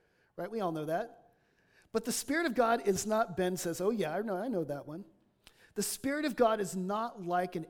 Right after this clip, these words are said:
impersonal force. The Spirit of God is a person. The Spirit of God is God himself. It's a, he's a he dwelling in you.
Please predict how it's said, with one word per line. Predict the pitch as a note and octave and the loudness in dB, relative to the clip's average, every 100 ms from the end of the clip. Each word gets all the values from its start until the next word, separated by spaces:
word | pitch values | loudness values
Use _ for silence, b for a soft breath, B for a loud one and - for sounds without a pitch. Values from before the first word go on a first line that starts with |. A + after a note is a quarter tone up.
| - | -6
impersonal | G3+ G3+ G3+ - F#3 - F3 E3 | -4 -6 -8 -10 -10 -8 -10 -10
force. | - D3 B2 C3 - - - _ b b b b b b | -12 -16 -16 -18 -16 -16 -18 _ b b b b b b
The | G3+ | -2
Spirit | - - - C4+ C#4+ | 0 -2 -2 -2 0
of | C4+ G3 | 0 2
God | A3 A3 A3 | 2 4 4
is | G3+ F3+ | 2 0
a | |
person. | F3 - A3 A#3+ - F#3+ | -6 -10 -8 -6 -6 -6
The | |
Spirit | F3 - - A#3+ B3 | -10 -10 -8 -6 -4
of | G3+ | -2
God | A3 A3 G#3+ | 0 2 0
is | G3 D#3+ | -2 -8
God | C#3+ G#3+ A3+ A3+ | -2 -2 0 -2
himself. | G3+ G3 - - A3+ F3+ - - - _ b b b b | -4 -6 -6 -2 0 0 -2 -18 -20 _ b b b b
It's | - F#3 | -6 0
a, | F#3+ F#3 | 0 0
he's | - A#3+ | 0 0
a | G#3+ | 0
he | G#3 D#4+ E4+ - - - _ _ _ _ _ _ _ | 0 0 0 -2 -12 -20 _ _ _ _ _ _ _
dwelling | C#3 F#3 F#3+ F#3+ | -4 0 0 0
in | G3 F3+ | -2 -2
you. | C#3+ G#2+ | -4 -8